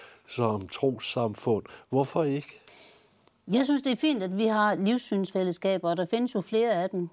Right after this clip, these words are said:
Speaker 2: Øh, og det viser jo noget om det der med, at vi har brug for ritualer som mennesker.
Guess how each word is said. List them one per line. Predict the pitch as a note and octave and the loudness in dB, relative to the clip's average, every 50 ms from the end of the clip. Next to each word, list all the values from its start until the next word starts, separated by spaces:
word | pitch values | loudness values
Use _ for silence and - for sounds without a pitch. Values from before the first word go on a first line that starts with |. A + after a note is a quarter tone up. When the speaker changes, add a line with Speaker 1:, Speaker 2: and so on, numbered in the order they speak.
| _ - - | _ -6 0
Speaker 2:
Øh, | - F3+ F3+ F3+ F3+ F3 F3 F3+ | 2 4 4 4 4 4 4 4
og | - F#3+ D#3+ | 4 4 2
det | A3+ G#3 A3+ | 2 2 4
viser | C#4+ D4+ - - G3+ | 2 2 2 2 2
jo | F#3 | 2
noget | F3+ F#3 G3 G#3+ A#3 | 4 4 4 4 4
om | A3 F#3+ | 2 2
det | E3+ G#3+ G3+ | 0 0 2
der | G#3+ G#3 | 2 2
med, | F#3 F3+ F#3+ G3+ | 2 2 2 2
at | G3+ | 2
vi | F#3+ | 2
har | G#3 F#3+ | 2 0
brug | F3+ - A3+ A3 G3 | 2 0 0 0 -2
for | - G3 - | -4 -4 -4
ritualer | G3 F3+ - - F#3 C3 B3 A#3+ A#3 F3+ F3+ E3+ | -4 -2 -2 -2 0 0 2 2 0 0 -2 -4
som | - - E3+ | -2 0 0
mennesker. | E3 D#3 D#3+ E3+ G3+ G#3 - - D#3 D#3 | 2 2 0 0 -2 -4 -4 -4 -4 -4